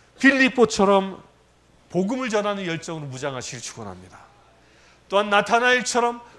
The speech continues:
거짓 없는 자 되어 열두 지파의 대표 되어지는 저와 여러분들 되시길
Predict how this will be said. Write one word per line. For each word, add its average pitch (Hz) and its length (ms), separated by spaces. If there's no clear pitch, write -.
거짓 226 500
없는 277 420
자 202 220
되어 139 300
열두 180 520
지파의 180 500
대표 156 320
되어지는 131 440
저와 104 280
여러분들 160 360
되시길 135 420